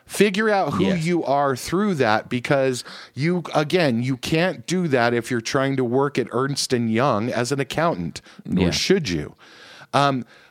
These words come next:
Speaker 1: but I think that there is some viability into living the pirate lifestyle as long as you don't let it take you over.
Speaker 2: Yeah.
Speaker 1: And by the way,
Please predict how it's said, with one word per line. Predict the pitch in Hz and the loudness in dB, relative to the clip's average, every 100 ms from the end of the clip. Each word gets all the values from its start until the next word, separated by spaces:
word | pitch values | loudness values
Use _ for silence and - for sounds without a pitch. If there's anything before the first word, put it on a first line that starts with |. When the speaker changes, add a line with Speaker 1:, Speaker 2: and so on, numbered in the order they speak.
| _ - | _ 0
Speaker 1:
but | 151 - | 0 2
I | 147 | 0
think | 143 202 220 | 2 0 2
that | 202 170 | 0 0
there | 160 147 | 0 0
is | - 175 214 | 0 0 0
some | - 185 175 | 0 0 -2
viability | 135 147 143 147 131 127 110 101 107 147 - _ _ | 0 2 2 0 2 2 2 0 0 -4 -10 _ _
into | 139 156 - 175 | -2 0 2 2
living | 160 180 170 139 | 2 2 0 0
the | 120 | -2
pirate | - 107 101 85 | 2 2 2 2
lifestyle | 101 95 - 92 90 120 143 - - - | 0 -2 -2 0 2 0 -2 -16 -20 -4
as | - 135 | -2 0
long | 147 151 | 0 0
as | 139 | 0
you | 151 | 2
don't | 135 123 | 2 2
let | 117 117 | 2 2
it | 113 | 0
take | - 101 - | -2 -2 0
you | 120 160 | 0 0
over. | 117 82 90 - _ - - | 0 -4 -10 -18 _ -14 -10
Speaker 2:
Yeah. | - 98 | -2 2
Speaker 1:
And | 127 127 123 117 107 - - _ _ _ _ | 4 2 2 -2 -8 -20 -20 _ _ _ _
by | 214 196 | 4 4
the | |
way, | 202 214 117 | 2 2 2